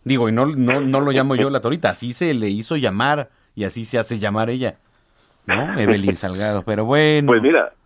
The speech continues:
Speaker 2: es un tema preocupante porque se ha llevado a escenarios de, eh,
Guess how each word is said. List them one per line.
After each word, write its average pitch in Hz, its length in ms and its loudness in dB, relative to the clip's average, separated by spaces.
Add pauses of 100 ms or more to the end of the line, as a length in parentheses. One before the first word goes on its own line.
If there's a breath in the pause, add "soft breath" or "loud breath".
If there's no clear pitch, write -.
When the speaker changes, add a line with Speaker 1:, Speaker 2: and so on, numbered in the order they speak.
(720)
Speaker 2:
es 151 180 0
un 165 100 4
tema 156 160 6
preocupante 131 640 2
porque 98 500 2 (120)
se 113 100 4
ha - 20 2
llevado 107 520 4
a 95 40 -4
escenarios 101 720 2
de, 87 260 2
eh, 85 300 0